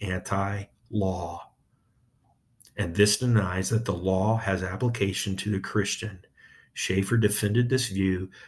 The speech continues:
by means of a radical reinterpretation of the scriptures. Now, friends, that is what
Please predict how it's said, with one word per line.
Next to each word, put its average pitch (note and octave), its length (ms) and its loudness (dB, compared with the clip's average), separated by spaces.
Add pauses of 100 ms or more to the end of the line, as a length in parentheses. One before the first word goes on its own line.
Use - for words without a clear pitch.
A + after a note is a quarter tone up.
(140)
by F#2 180 2
means F#2+ 340 0
of - 240 -2
a F2 160 -6
radical A2+ 1040 0 (340)
reinterpretation G#2 1400 0 (280)
of F#2 340 -4 (200)
the G2+ 80 -8
scriptures. - 800 -4 (540)
Now, F2 140 -2
friends, A2 600 0 (340)
that F#2 300 2
is A#2+ 300 0
what F#2 420 -2